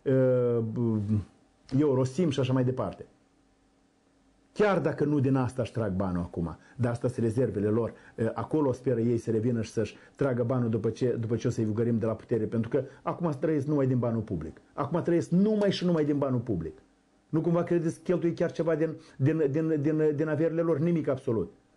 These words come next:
Dacă vă închipuiți că acești oameni au venit la guvernare acum și fiind foarte bogați, așa cum își închipuie nouă lumea, ne dă și nouă câte un kilogram de orez, dar ăștia sunt oameni bogați, o să ne dea tot mai mult și mai mult. Nu, oameni buni. Averile lor le țin la adăpost,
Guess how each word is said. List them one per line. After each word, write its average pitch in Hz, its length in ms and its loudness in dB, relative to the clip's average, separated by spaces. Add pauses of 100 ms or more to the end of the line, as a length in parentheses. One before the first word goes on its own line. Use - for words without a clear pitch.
Dacă 135 260 0
vă 143 60 2
închipuiți 175 520 -2
că 165 140 2 (220)
acești 180 420 -2
oameni 156 240 0
au 135 100 2
venit 151 220 -2
la 156 120 0
guvernare 135 640 0 (220)
acum 143 420 -2
și 131 120 -6
fiind 147 240 0
foarte 175 280 -4
bogați, 143 380 -2
așa 131 180 -4
cum 135 120 -4
își 131 160 -2
închipuie 131 300 0
nouă 120 280 0 (220)
lumea, 135 280 0
ne 147 100 0
dă 160 120 2
și - 160 -6
nouă 143 120 2
câte 131 140 -6
un 123 60 0
kilogram 127 380 0
de 120 80 0
orez, 196 320 2 (220)
dar 185 160 -2
ăștia 185 200 -2
sunt 160 160 -2
oameni 131 160 0
bogați, 143 380 0
o - 20 -2
să 135 120 -4
ne 156 60 0
dea 147 140 0
tot 135 160 -2
mai 135 120 2
mult 147 180 0
și 135 100 -6
mai 135 120 2
mult. 113 200 0 (120)
Nu, 170 380 0 (160)
oameni 135 300 0
buni. 95 200 -2 (340)
Averile 180 420 4
lor 170 220 2
le 147 60 0
țin 147 220 0
la 139 100 2
adăpost, 127 520 0